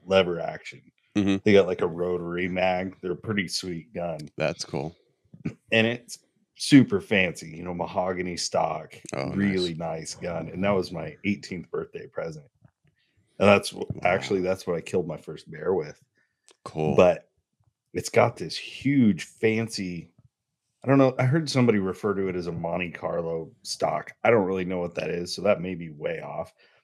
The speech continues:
Speaker 1: But huge cheek rest,
Speaker 2: Mm-hmm.
Speaker 1: super ornate, like, really, really cool. But man, for the eye relief on it,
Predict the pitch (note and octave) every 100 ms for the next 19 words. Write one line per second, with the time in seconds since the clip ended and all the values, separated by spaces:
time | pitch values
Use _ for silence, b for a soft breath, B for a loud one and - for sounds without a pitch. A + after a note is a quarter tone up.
0 | - F2+ - C3 B2 F2 - - G2 D#2+
1 | E2+ D#2+ D#2 - - - _ _ _ _
2 | - - C3 B2+ A#2 G#2 G2 G2+ G2 F2+
3 | F2 F2 E2+ - F2+ F2 F2 G2+ G#2 F#2
4 | F2+ G2 F2 D#2+ - F2+ E2 - _ _
5 | _ _ _ _ _ _ _ A2 - G#2
6 | F#2+ F#2 F2 - F#2+ F2 - F2+ F2+ F#2+
7 | G2 G2 G#2 G2 G#2+ -